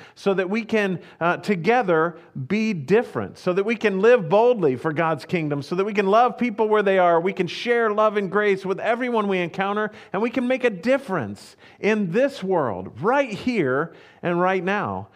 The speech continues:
A-, and again, we're talking about the best is yet to come, but sometimes, if we're honest with ourselves, especially now in the recent past, since the past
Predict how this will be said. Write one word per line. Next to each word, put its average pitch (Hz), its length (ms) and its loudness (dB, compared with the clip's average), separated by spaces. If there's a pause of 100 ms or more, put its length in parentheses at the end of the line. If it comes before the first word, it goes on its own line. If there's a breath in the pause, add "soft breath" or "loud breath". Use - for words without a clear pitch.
(160 loud breath)
A-, - 40 -2
and 202 320 2
again, 214 460 0 (100)
we're 202 160 4
talking 262 380 0
about 214 240 2
the 196 100 0
best 214 380 -2
is 180 180 0
yet 214 220 2
to 190 80 -2
come, 226 480 0
but 202 200 -4
sometimes, 156 1000 -6 (880)
if 190 180 -2
we're 214 160 2
honest 214 460 0
with 147 120 -2
ourselves, 131 540 -2 (220 loud breath)
especially 165 960 -2 (280 loud breath)
now 131 460 0
in 139 160 -4
the 135 100 -2
recent 170 460 -4
past, 156 360 0
since 170 180 -4
the 160 80 -4
past 180 420 -4